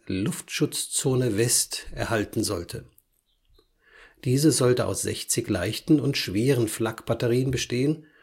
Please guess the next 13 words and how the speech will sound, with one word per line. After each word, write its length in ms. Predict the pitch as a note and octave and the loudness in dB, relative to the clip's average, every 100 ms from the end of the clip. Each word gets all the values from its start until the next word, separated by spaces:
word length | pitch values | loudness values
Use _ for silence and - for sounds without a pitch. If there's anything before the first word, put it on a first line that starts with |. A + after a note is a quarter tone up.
| - - | -20 -4
und 140 | A#2 | -2
von 240 | - A2+ G#2+ | 0 0 -2
Jülich 580 | G#2 G#2+ G#2 C3 C3 | 0 2 2 2 -2
bis 260 | - C#3+ - | -2 -4 -4
Speyer 500 | - - - D3+ G2+ | -8 -6 0 2 2
verlaufen. 540 | F#2 B2+ F#2 - - - _ _ _ _ _ _ - - - - | 0 -2 -2 -4 -6 -8 _ _ _ _ _ _ -20 -20 -20 -10
Ein 180 | G#2 F#2 | -6 -4
Schwerpunkt 760 | - G2+ A#2+ - D#3+ C#3 - C#3+ | -2 2 0 2 2 2 -2 -4
sollte 360 | G#2+ A#2 B2 | 2 2 2
auf 100 | G#2+ | -2
dem 160 | - A2 | 0 0
Bereich 420 | G#2 G2+ G#2 - - | 0 0 0 -4 -8
Mosel-Rhein 1300 | A#2 A2+ A2+ A#2+ B2+ A#2 - G#2+ G2+ C3 C#3 A#2+ | -4 0 2 2 0 -2 -4 -2 0 2 4 2